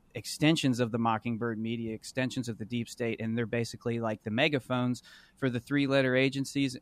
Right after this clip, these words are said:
and, uh, for the deep state. And, um, you know, whether it's Twitter, like, it, it, it, I really saw it with Alex Jones, you know, the way Alex Jones got taken off of all the platforms within, uh,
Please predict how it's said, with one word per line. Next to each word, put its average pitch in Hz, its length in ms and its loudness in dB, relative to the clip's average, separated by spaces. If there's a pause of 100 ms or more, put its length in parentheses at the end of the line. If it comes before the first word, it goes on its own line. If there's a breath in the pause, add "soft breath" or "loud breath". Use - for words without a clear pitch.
and, 131 320 2
uh, 127 220 4
for 131 180 0
the 127 100 -2
deep 202 220 -2
state. 65 360 -4
And, 113 240 -4
um, 107 340 -2 (400 soft breath)
you 131 120 0
know, 120 80 2
whether 135 180 6
it's 123 160 0
Twitter, 170 480 6
like, 147 180 6
it, 156 240 2
it, 147 160 2
it, 143 120 0 (180)
I 131 60 2
really 185 320 4
saw 156 220 6
it 131 40 6
with 123 160 0
Alex 127 260 4
Jones, 117 400 0
you 127 80 2
know, 123 140 4
the 123 80 0
way 131 180 6
Alex 120 300 4
Jones 120 300 -2
got 110 180 -4
taken 110 320 -4
off 104 380 -4
of 101 240 -4 (100)
all 107 140 0
the 107 80 -10
platforms 101 580 -6
within, 101 400 -10
uh, 76 240 -8